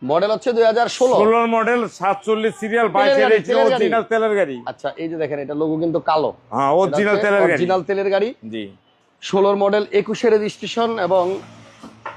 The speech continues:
Speaker 1: নন হাইব্রিড ইউনিট।
Speaker 2: জি।
Speaker 1: একুশ লাখ হলে ভাই বিক্রি করে দিবে। যদি কেউ অরিজিনাল তেলের গাড়ি খোঁজেন, সাতচল্লিশ সিরিয়ালের গাড়ি।
Speaker 2: সাতচল্লিশ সিরিয়াল, একবারে মাথা নষ্ট, অরিজিনাল তেলের গাড়ি।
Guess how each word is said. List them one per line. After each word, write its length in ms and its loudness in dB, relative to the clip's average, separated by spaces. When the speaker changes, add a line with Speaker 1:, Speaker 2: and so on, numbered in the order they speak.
Speaker 1:
নন 240 4
হাইব্রিড 320 0
ইউনিট। 280 0
Speaker 2:
জি। 160 -14
Speaker 1:
একুশ 320 0
লাখ 220 0
হলে 140 0
ভাই 140 2
বিক্রি 240 -4
করে 180 2
দিবে। 240 0
যদি 220 0
কেউ 260 2
অরিজিনাল 440 2
তেলের 280 2
গাড়ি 200 2
খোঁজেন, 340 0
সাতচল্লিশ 720 -2
সিরিয়ালের 380 2
গাড়ি। 200 2
Speaker 2:
সাতচল্লিশ 560 -2
সিরিয়াল, 360 -2
একবারে 560 0
মাথা 320 -2
নষ্ট, 320 -2
অরিজিনাল 440 0
তেলের 280 2
গাড়ি। 280 0